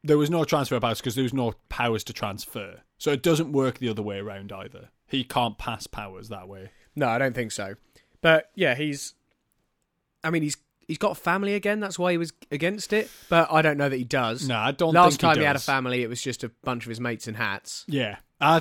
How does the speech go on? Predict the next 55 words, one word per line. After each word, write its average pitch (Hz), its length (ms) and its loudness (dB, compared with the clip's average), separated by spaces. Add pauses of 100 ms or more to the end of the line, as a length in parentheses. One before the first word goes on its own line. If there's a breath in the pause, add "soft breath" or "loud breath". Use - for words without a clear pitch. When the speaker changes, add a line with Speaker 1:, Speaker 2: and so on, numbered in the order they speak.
Speaker 1:
I 170 160 4
think, 175 260 0
I 165 120 6
think 170 260 -2
he, 143 480 2
he 143 240 2
now 135 300 2
has 131 380 0
this 107 520 -6
because 120 320 -2
his 117 140 -4
first 127 320 0
marriage 107 280 -2
worked 107 340 -4
out 104 180 -4
so 123 340 0
badly. 107 380 0
He's 123 240 -2
just 113 240 -6
like, 104 200 -4
"Look, 104 280 -8
I'm 123 160 -2
gonna 135 100 -2
use 143 200 0
the 117 80 -2
family 117 340 0
thing 104 280 -8
as 127 180 0
and 120 100 0
when 117 120 -2
I 113 40 -4
need 113 180 -4
to 113 80 -6
get 113 160 -6
out 120 260 -4
of 107 300 -6
commitments." 117 800 -8
Speaker 2:
Yeah. 127 240 -2 (240)
Which 180 240 2
makes 220 240 2
him, 175 260 -2
which 180 260 0
is 165 120 -8
why 190 180 0
he 165 220 -4
serves 160 300 -2
so 151 120 0
well 165 220 0
as 135 80 -4
the 131 80 -8
squad 113 260 -6
woman 110 220 -8
hater. 104 140 -8
Speaker 1:
He 139 60 -2
does. 196 400 2